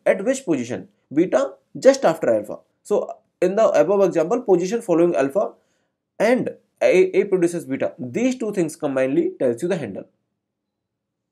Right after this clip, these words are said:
You got the point? So basically, what is a handle? Hand-, to find out the handle, you need to go to the previous step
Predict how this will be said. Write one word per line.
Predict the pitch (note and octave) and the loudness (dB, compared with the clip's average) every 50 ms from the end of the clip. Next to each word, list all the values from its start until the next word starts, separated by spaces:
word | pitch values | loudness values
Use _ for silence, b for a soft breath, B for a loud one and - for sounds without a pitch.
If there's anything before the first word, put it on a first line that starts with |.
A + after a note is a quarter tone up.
| _ _ _ _ _ _ | _ _ _ _ _ _
You | A#2+ | -4
got | A2+ C3 C3 | -2 -2 -2
the | C3 D3 | -2 -4
point? | - D#3 F3+ - - _ _ _ _ _ _ _ _ _ | -4 -4 -6 -6 -10 _ _ _ _ _ _ _ _ _
So | - F3+ | -2 2
basically, | E3+ F3 F3 F3+ F#3+ - F#3 G#3 | 2 2 2 2 -2 -6 -4 0
what | G3 F3 D#3+ D#3+ | 0 0 0 0
is | F3+ F#3 | -2 -4
a | F3+ | -4
handle? | D#3 D#3 D3 D#3+ G#3+ B3+ - - _ _ _ _ _ _ _ | -4 -4 -4 -4 -4 -6 -6 -12 _ _ _ _ _ _ _
Hand-, | _ - C#3+ C#3 D3+ E3 E3 - - - | _ -4 -2 -2 -2 -4 -8 -10 -14 -8
to | - G3+ G#3 | -6 -6 -4
find | G3+ G#3 D#3+ E3 F3 | 0 0 0 2 4
out | F3+ F#3 - | 2 2 2
the | - | 0
handle, | F3 D3 B2+ B2 B2 C3 C#3 - - | -2 -2 -2 0 0 0 0 -2 -6
you | B2 C3+ E3 | 2 2 4
need | E3+ D#3 F3 G#3 G3+ - | 4 4 2 0 0 -2
to | B3 A3+ | -2 2
go | E3+ E3+ E3 E3 | 6 6 6 6
to | E3 D#3+ | 4 2
the | D3+ D#3 | 2 2
previous | D#3 - B2+ B2 A#2+ A#2+ A#2+ B2 A#2 | 0 0 -2 0 0 0 -2 -4 -10
step | - - A#2 C3+ - | -6 -6 -6 -6 -6